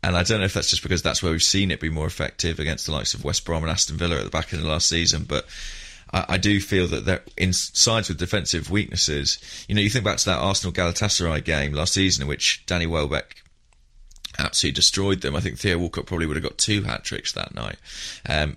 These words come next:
but what he would do against a sturdier defence, who are more physical in their approach,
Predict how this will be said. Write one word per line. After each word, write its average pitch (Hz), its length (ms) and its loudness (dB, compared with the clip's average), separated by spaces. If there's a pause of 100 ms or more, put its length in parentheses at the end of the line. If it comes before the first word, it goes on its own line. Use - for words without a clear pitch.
but - 140 -2
what 104 220 0
he 104 60 6
would 95 140 2
do 87 160 4
against 82 300 2
a 76 60 0
sturdier 120 680 4
defence, - 680 0 (380)
who 80 120 0
are 73 40 0
more 82 140 0
physical 117 460 0
in 57 60 -6
their 58 100 0
approach, - 580 -4